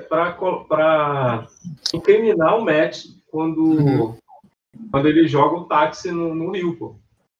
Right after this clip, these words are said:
Speaker 2: Ah, sim, sim,
Speaker 1: É.
Speaker 2: sim, eu tô confundindo as ordens.
Speaker 1: Então, é, então o Matt, ele, ele pega a roupa do Demolidor e fala, "Obrigado."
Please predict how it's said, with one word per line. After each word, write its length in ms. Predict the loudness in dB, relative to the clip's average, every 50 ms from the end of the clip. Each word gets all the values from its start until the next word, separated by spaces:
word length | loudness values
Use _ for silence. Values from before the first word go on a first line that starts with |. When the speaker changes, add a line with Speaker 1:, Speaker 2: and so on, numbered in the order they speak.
| _ -10 -2 2
Speaker 2:
Ah, 220 | 4 4 6 4
sim, 220 | 4 2 0 2
sim, 100 | 4 4
Speaker 1:
É. 40 | 2
Speaker 2:
sim, 120 | 2 2 0
eu 40 | 0
tô 80 | 0 0
confundindo 360 | 0 -2 -2 -2 0 2 2
as 80 | 2 2
ordens. 180 | 0 2 4 4
Speaker 1:
Então, 180 | 4 4 2 -2 -4 _ 4 4
é, 80 | 6 6
então 240 | 4 4 4 4 6
o 40 | 6
Matt, 220 | 6 4 4 4
ele, 220 | 0 0 0 -2 -6 -4
ele 220 | 0 0 0 2
pega 320 | 4 6 6 6 6 6 4
a 40 | 6
roupa 260 | 4 4 4 6 4
do 80 | 4 4
Demolidor 480 | 6 6 6 6 6 6 6 4 4
e 40 | 4
fala, 160 | 6 6 6
"Obrigado." 680 | 6 4 2 2 4 4 4 6 4 4 2 -4 -10